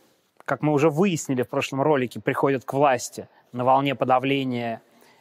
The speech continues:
восстания декабристов, создаёт такое большое политическое дело, кого-то он осудил,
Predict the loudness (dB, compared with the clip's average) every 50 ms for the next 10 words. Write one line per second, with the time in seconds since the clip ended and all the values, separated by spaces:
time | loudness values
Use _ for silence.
0 | _ -2 0 0 0 2 2 0 0 0 -2 -4 -4 -2 0 0 2 2 2 0
1 | 0 -4 -6 -6 -4 -6 -6 -6 -10 -20 _ _ _ _ _ _ _ _ _ _
2 | _ _ _ -12 -8 -6 -4 0 2 2 2 2 0 0 _ -4 -4 -2 0 -2
3 | 0 2 2 0 0 0 -2 0 2 2 2 2 2 0 0 0 0 0 0 -2
4 | -2 -2 -8 -6 -2 -2 -2 0 0 0 2 2 2 2 2 0 -2 _ -10 -20
5 | -20 -20 -20 -14 -6 0 0 0 2 0 -2 0 -2 -2 -2 -2 -4 -2 -2 -2
6 | -2 -2 -2 0 0 2 2 2 0 0